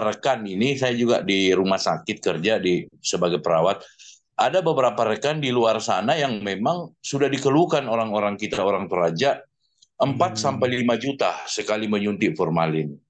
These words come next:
Speaker 1: Sedangkan kita, kan kita ini sudah melintas jemaat kita layani. Di gereja lain, anggota jemaat lain, kalau misalnya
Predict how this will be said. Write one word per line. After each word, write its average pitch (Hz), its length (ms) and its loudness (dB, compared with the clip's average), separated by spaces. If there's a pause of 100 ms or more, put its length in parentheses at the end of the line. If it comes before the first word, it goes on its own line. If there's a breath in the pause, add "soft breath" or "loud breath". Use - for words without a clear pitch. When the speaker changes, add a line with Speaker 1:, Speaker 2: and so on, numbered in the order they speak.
Speaker 1:
Sedangkan 117 560 -2
kita, 127 560 -2 (240 loud breath)
kan 170 240 -4
kita 180 160 -2
ini 180 240 -2
sudah 160 240 0
melintas 143 1400 2
jemaat 127 480 0
kita 113 240 -2
layani. 92 480 0
Di 104 120 -2
gereja 107 360 2
lain, 120 400 2
anggota 104 320 -2
jemaat 98 320 -2
lain, 120 240 2
kalau 107 320 0
misalnya 101 500 -2